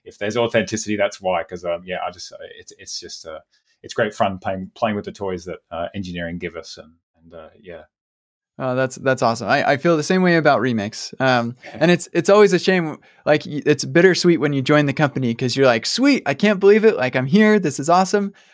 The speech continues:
Speaker 2: But then also you're like, "Well, dang it. Nobody's gonna take what I say at face value anymore." <laughs>
Speaker 1: <laughs> Yeah, that's a, yeah, that's right. And now, and now that's why, like, I, I can be awfully excited about things, but I also have to be,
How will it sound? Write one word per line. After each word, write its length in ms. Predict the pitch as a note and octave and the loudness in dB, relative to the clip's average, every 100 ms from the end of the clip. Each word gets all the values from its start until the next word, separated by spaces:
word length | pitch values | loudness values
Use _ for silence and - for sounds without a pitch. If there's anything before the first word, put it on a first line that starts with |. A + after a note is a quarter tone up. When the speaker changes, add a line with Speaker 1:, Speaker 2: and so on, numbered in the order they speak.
| - | -6
Speaker 2:
But 120 | E3 | -2
then 140 | F3 E3+ | 2 4
also 300 | F#3 F#3 E3+ | 2 2 2
you're 160 | D#3 | 4
like, 180 | D3 C#3+ | 4 2
"Well, 140 | D3+ D#3+ | 0 2
dang 240 | F3+ A3 | 4 4
it. 140 | D#3 A#2 | 2 0
Nobody's 400 | E3 F3+ F#3+ E3+ | 0 4 2 2
gonna 220 | F#3 D#3+ | 0 0
take 260 | F3+ E3+ | 0 2
what 80 | E3 | 4
I 80 | D#3 | 2
say 220 | D#3 F3 | 2 2
at 80 | D#3 | 2
face 180 | F3 E3 | 0 -2
value 320 | E3 F#3 D3+ A#2+ | 2 2 2 0
anymore." 400 | A#2 G#2+ A#2+ - | -2 0 2 2
<laughs> 60 | - | 4
Speaker 1:
<laughs> 60 | B3 - A#3+ - A#3+ G#3+ A3 - C#4+ | 4 4 2 2 0 2 2 2 0
Yeah, 140 | F#3+ | 0
that's 280 | - A#3 - | 2 0 2
a, 200 | F#3+ F3+ - - - - | 0 0 -6 -12 -12 0
yeah, 340 | F3 F#3+ D#3+ | 4 4 4
that's 260 | E3 F3 F3 | 2 0 0
right. 160 | E3+ | 2
And 140 | D3+ D#3+ | 2 4
now, 180 | D#3 D#3 | 4 4
and 180 | D3 D3+ | 2 2
now 140 | D3+ | 4
that's 200 | D3+ - | 2 2
why, 120 | C#3 | 0
like, 220 | C3 C#3 C3 | 2 2 4
I, 200 | C3 C3 | 2 2
I 100 | C3 | -2
can 160 | C#3+ | -2
be 120 | A#2+ A#2+ | -2 2
awfully 400 | C#3+ D3 D3+ B2 | 2 2 0 -2
excited 360 | - B2 B2 | 0 0 2
about 240 | A#2 A2+ A2+ | 2 0 2
things, 240 | A#2+ A2 | 2 2
but 160 | A2 A2 | 2 2
I 40 | |
also 260 | G#2+ G2+ G#2 | 2 0 -2
have 180 | G2+ G2+ | -4 -8
to 60 | F2+ | -12
be, 220 | F#2 | -16